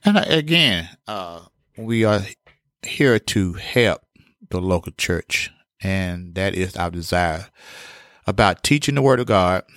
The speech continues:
about taking the word of God, examining it, uh,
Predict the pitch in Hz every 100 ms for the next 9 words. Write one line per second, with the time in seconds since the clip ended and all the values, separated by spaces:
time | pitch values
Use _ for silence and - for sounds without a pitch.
0 | - - 90 87 - 143 147 143 123 117
1 | 107 92 87 85 87 - 87 90 104 127
2 | 147 101 92 104 - _ _ _ _ _
3 | _ - 107 95